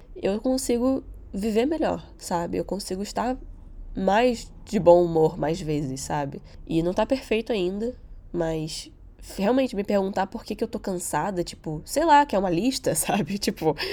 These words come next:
eu posso ficar aqui recitando e dando uma palestra sobre por que que eu sou cansada, mas, <laughs> sabe? Tipo assim, sei lá, eu, eu acho que a gente tem muita dificuldade de entender que às vezes uma pessoa não é tão simples assim.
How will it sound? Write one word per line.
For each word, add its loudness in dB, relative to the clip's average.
eu 0
posso 6
ficar 2
aqui 2
recitando 4
e 4
dando 4
uma 4
palestra 0
sobre -2
por -4
que -4
que -2
eu 0
sou -6
cansada, 2
mas, -2
<laughs> 0
sabe? 0
Tipo -6
assim, -4
sei -4
lá, -2
eu, -2
eu 0
acho 0
que -4
a 0
gente -2
tem 0
muita -2
dificuldade -2
de 0
entender -2
que 0
às 0
vezes 0
uma 0
pessoa -2
não 2
é 0
tão -2
simples -2
assim. -4